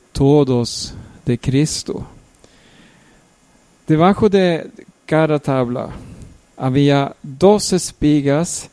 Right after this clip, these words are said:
que se acoplaban a una base de plata, y la plata habla de redención.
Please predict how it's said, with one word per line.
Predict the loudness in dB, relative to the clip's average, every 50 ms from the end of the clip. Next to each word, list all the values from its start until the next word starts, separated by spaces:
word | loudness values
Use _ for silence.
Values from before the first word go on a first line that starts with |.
| -20 _ _ -20 -20 -20 -20 _ _ _ _
que | 0 2 2 2
se | 2 2 2 2 0 0
acoplaban | -4 -6 -4 -2 -2 -2 0 0 2 2 4 4 4 2 2 2 2 2 0 0 -2
a | -2 -2 0
una | 0 2 2 2 2
base | 2 2 2 2 0 0 0 -2 -2 0
de | 2 2 2 2 2 0 -2 -6 _
plata, | -4 -2 0 0 0 -2 -4 _ -10 -12 -10 -10 -12 -14 -18 -20 -20 _ _ _ _ _ _ _ _ _ -6
y | -2 0 2 2 2
la | 2 0 -2 -2
plata | 0 0 0 2 2 2 2 2
habla | 4 2 2
de | 2 2 2
redención. | 2 2 2 2 2 0 0 0 0 2 2 2 2 -2 -4 -8